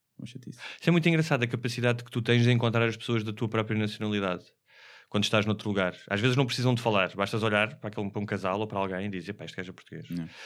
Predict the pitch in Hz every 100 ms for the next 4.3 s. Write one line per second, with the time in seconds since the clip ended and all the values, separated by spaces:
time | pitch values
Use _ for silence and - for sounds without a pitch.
0 | - 107 117 117 127 117 123 127 127 -
1 | - 127 123 120 131 117 120 120 101 101
2 | 101 101 104 107 110 107 101 98 101 104
3 | - 90 92 92 90 87 85 82 - -
4 | - 80